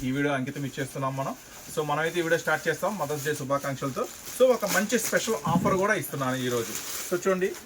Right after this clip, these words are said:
ప్యూర్ ఒరిజినల్ కాటన్ అనమాట. ఐటమ్ వచ్చేసరికి ప్యూర్ ఒరిజినల్ కాటన్. So, కంప్లీట్గా హండ్రెడ్ పర్సెంట్ కాటన్ అండి, no doubt. ఎనీ డౌట్స్ ఉన్నా కూడా మీరు మెసేజ్ చేయండి. హండ్రెడ్ పర్సెంట్ ప్యూర్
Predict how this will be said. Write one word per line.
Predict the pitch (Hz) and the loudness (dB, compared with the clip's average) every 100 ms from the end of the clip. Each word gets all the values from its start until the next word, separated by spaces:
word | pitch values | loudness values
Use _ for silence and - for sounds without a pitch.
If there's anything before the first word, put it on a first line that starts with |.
| - - - - - - 147 | -16 -18 -18 -20 -20 -20 -6
ప్యూర్ | 202 285 | 0 0
ఒరిజినల్ | 277 226 170 208 247 214 | 2 0 0 0 0 0
కాటన్ | 180 165 143 | -2 0 -4
అనమాట. | 120 113 - - - - - - - 135 | -2 -6 4 4 4 -10 -18 -18 -8 -8
ఐటమ్ | 143 131 | -6 -10
వచ్చేసరికి | - - - - - - - - - - 220 233 247 - - - - - - - - | -10 -14 -16 -18 -18 -18 -10 -10 -10 -20 -20 -20 -20 -20 -18 -16 -16 -18 -20 -14 -2
ప్యూర్ | 165 180 202 - | 2 6 4 4
ఒరిజినల్ | 156 127 135 175 180 147 | 0 4 8 8 8 6
కాటన్. | 120 110 110 - - - - | 4 4 -4 -8 -12 -4 4
So, | 254 - - | 4 4 4
కంప్లీట్గా | 214 294 285 277 247 | 4 6 4 6 8
హండ్రెడ్ | 214 226 220 | 8 6 4
పర్సెంట్ | 226 233 214 | 2 2 2
కాటన్ | 202 196 196 | 4 4 4
అండి, | 196 254 190 | 2 2 4
no | 214 180 165 | 2 2 4
doubt. | 175 185 185 - 151 165 | 4 4 -2 -4 -2 0
ఎనీ | 196 226 240 190 147 | 2 4 2 2 4
డౌట్స్ | 190 220 - 220 | 6 6 2 -2
ఉన్నా | 208 208 202 | 4 2 4
కూడా | 208 214 220 160 | 4 4 2 -4
మీరు | 147 147 | -6 -6
మెసేజ్ | 175 147 - | -6 -6 -4
చేయండి. | 120 110 113 - - - - - - | -4 -4 -6 -10 -16 -18 -20 -16 -4
హండ్రెడ్ | 170 240 262 - | 0 4 4 4
పర్సెంట్ | 214 185 214 - | 2 0 -4 2
ప్యూర్ | 175 196 | 8 8